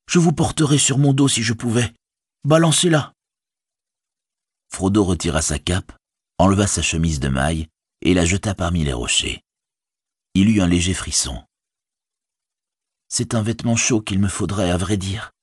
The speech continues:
reprit-il. « Il fait frais tout à coup, ou alors j'ai dû prendre froid. » « Vous avez qu'à prendre ma cape, monsieur Frodo, » dit Sam. Il posa son paquet et en sortit la cape elfique. « Qu'en dites-vous, monsieur Frodo ? »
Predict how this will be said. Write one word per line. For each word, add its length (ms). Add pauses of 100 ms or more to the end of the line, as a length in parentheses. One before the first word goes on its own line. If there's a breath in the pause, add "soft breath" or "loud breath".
(280)
reprit-il. « 640 (720)
Il 140
fait 160
frais 240
tout 160
à 80
coup, 240 (400)
ou 100
alors 240
j'ai 140
dû 140
prendre 340
froid. » « 360 (1500)
Vous 140
avez 160
qu'à 120
prendre 340
ma 140
cape, 320
monsieur 240
Frodo, » 420 (760)
dit 180
Sam. 360 (800)
Il 140
posa 240
son 200
paquet 400 (260)
et 120
en 60
sortit 360
la 120
cape 220
elfique. « 580 (800)
Qu'en 100
dites-vous, 320
monsieur 280
Frodo ? » 420